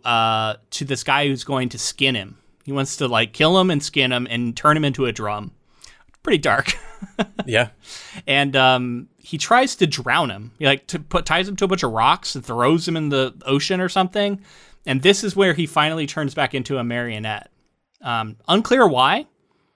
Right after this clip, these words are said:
Speaker 1: but he does. Like, instead of drowning, he turns into a marionette. Um, and then he's able to get away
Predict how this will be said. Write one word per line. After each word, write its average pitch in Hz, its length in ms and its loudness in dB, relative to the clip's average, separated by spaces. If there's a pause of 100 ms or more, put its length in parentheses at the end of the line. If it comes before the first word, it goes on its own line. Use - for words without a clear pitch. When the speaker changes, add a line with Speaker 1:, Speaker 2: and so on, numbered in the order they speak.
(400)
Speaker 1:
but 135 140 4
he 127 80 4
does. 117 340 -2
Like, 117 140 -2
instead 151 260 2
of 147 80 2
drowning, 131 400 2
he 127 80 -2
turns 120 240 -4
into 117 240 -8
a 113 60 -6
marionette. 110 560 -10 (520)
Um, 104 500 -4 (500)
and 123 140 -2
then 120 120 2
he's 127 200 -2
able 110 180 0
to 117 80 -8
get 113 180 -4
away 104 380 -12